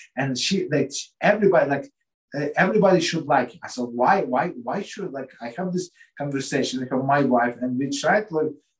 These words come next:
to, to, to talk her out of it. Like, uh, well, whatever other person says, she wants to be liked, and, uh, so she would have, like, as many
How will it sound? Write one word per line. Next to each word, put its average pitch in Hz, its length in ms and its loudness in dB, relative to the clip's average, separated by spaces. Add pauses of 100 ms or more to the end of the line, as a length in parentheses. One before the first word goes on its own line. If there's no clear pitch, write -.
(160)
to, 139 380 4
to, 143 240 0
to 127 220 -2
talk 180 260 0 (100)
her 175 220 4 (100)
out 208 320 4
of 120 120 -2
it. 107 180 -12
Like, 113 260 -10
uh, - 140 0 (400)
well, 143 400 0
whatever 175 340 4
other 190 220 4
person 180 360 -2
says, 214 320 -4
she 156 100 -4
wants 170 260 0
to 131 60 -8
be 135 80 0
liked, 196 340 2 (260)
and, 147 260 -2
uh, 143 360 6
so 165 240 -2
she 156 260 -6
would 156 200 -6
have, 156 200 2
like, 147 260 0
as 127 160 -8
many 160 300 0